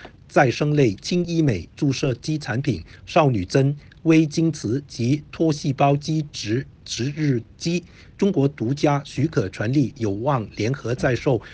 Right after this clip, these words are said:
韩系玻尿酸莫娜丽莎，打造全面且精细的面部年轻化解决方案。未来集团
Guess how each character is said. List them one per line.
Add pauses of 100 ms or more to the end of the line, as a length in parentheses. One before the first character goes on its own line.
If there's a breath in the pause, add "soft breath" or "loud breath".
韩
系
玻
尿
酸 (160)
莫
娜
丽
莎，
打
造
全
面 (260 loud breath)
且
精
细
的
面
部
年
轻
化
解
决
方
案。 (400 loud breath)
未
来
集
团